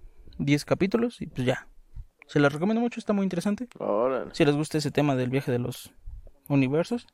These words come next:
Speaker 1: está muy padre. Véanla, gócenla como yo. Y, pues, ya.
Speaker 2: Va.
Speaker 1: Hasta aquí este episodio.
Speaker 2: Excelente recomendación. Pues,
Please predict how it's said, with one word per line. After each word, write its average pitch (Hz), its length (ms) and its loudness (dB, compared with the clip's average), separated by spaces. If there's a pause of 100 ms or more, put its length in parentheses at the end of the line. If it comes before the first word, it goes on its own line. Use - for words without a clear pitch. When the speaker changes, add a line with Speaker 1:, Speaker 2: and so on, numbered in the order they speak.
(420)
Speaker 1:
está - 220 -2
muy 175 200 4
padre. 151 340 0 (260)
Véanla, 151 400 0 (540)
gócenla 151 380 2
como 135 200 2
yo. 226 180 0 (720)
Y, - 80 -10
pues, 127 180 -6
ya. - 200 -8 (840)
Speaker 2:
Va. 71 180 -2
Speaker 1:
Hasta - 240 -4
aquí - 160 -6
este 151 160 -6
episodio. 110 360 0
Speaker 2:
Excelente 113 160 -4
recomendación. 101 800 -4 (1300)
Pues, 104 240 -2